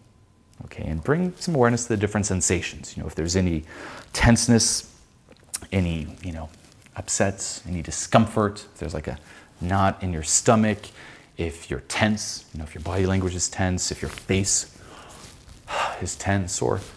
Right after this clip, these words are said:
if you're at ease. Okay, just start making a list. What's going on?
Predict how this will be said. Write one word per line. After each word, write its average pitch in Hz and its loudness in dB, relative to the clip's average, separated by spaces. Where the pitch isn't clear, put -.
if - -2
you're 113 4
at 85 2
ease. - -14
Okay, - -8
just 160 -8
start - 0
making - 2
a 113 6
list. 107 4
What's 123 6
going 98 0
on? - -14